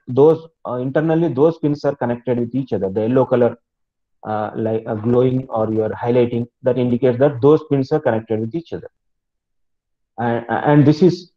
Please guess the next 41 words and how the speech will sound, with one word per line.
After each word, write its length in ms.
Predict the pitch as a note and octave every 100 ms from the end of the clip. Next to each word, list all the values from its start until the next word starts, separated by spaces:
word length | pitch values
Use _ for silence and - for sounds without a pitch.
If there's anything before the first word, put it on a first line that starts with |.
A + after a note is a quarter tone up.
| -
uh, 80 | B2+
there 240 | C#3 C#3
is 140 | C3+
a 80 | C3+
break 340 | A#2+ D3 F3 D3+
between 420 | D#3+ D3+ D3+ B2+
this 200 | D#3 -
particular 360 | D#3 D3 D3+
set 220 | D3 C#3 C#3+
of 180 | C3+ -
pins 240 | F#3+ G3
and 240 | C3 C#3 A#2+
this 140 | C3
particular 300 | A#2+ A2+ A2+
pet-, 200 | A2+ F#2+ _
set 220 | _ G2
of 200 | A2+ -
pins. 340 | G2+ F2+ - _ _ _ _ _ _ _ -
So 140 | A2+
here 240 | C3+ F#3+
again, 480 | - C3 D3+ D#3 C3
so 460 | - - B2+ B2+ -
only 260 | C3+ D#3 E3+
those 340 | C3+ D#3 D#3+
pins 260 | E3 D3+ D#3
which 160 | C3 C#3+
are 240 | B2 A#2
highlighted 440 | B2 B2 C3 C3+
here, 160 | B2 D#3+
they 100 | C3+
are 100 | A#2
connected 460 | - A2 G#2+ G#2+ G#2+
with 140 | A2 _
each 220 | A2 -
other. 160 | F2+ - _ _ _ _ _ D#3
Suppose 280 | D#3 F#3+
if 120 | F3+ F3
you 60 |
want 180 | D#3 F3
to 300 | F3 D#3 D#3
increase 560 | C#3+ C#3+ F3 F3+ -